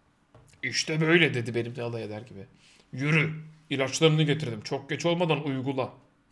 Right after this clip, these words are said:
<laughs> Adımlar atarken onun ardından sürüklendim. Titreyen dudaklarım tek bir sözü dile getirdi.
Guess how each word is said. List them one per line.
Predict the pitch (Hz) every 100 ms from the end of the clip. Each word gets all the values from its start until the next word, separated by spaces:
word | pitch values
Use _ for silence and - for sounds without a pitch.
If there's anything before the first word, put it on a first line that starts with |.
| _ -
<laughs> | - 160 - 160 - _ _ _ _ _ _ _ _ _ _ 123
Adımlar | 131 147 165
atarken | 139 135 131 139
onun | 131 127
ardından | 120 123 123 127
sürüklendim. | 120 117 113 113 104 101 - _ _ -
Titreyen | 196 190 190 185
dudaklarım | 175 170 160 175 160
tek | 214 202
bir | 175
sözü | - 156 160
dile | 143 139
getirdi. | 135 123 120 117